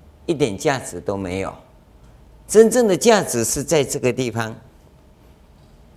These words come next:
为人处事。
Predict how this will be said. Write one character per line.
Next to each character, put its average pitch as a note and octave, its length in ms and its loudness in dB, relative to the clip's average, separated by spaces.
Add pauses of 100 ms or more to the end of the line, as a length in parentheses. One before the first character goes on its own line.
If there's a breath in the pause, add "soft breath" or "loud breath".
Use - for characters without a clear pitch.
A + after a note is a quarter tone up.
(960)
为 C3+ 180 4
人 A2 300 2 (840)
处 F2 180 -10
事。 G#2+ 320 -8